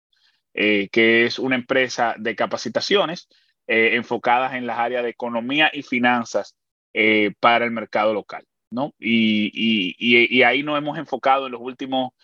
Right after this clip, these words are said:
en los últimos tres años en darle calor, en darle, eh, eh, forma a, a, a este nuevo proyecto que ya, bueno, ya tiene casi tres años, eh, y, y que ha tenido también una muy buena acogida y que ha llenado un espacio,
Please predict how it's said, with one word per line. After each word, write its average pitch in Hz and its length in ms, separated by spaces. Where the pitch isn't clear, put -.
en 113 120
los 113 100
últimos 123 380
tres 135 260
años 123 400
en 113 80
darle 117 320
calor, 123 380
en 117 80
darle, 120 440
eh, 107 680
eh, 101 140
forma 127 440
a, 104 260
a, 98 360
a 107 60
este 110 200
nuevo 123 220
proyecto 135 500
que 110 120
ya, 123 180
bueno, 127 240
ya - 80
tiene 127 240
casi 123 220
tres - 200
años, 135 260
eh, 117 480
y, 123 540
y 120 60
que 139 80
ha 127 60
tenido 147 280
también 139 300
una 135 160
muy 135 200
buena 135 200
acogida 135 400
y 127 40
que 117 160
ha 113 140
llenado 127 380
un 123 100
espacio, 117 640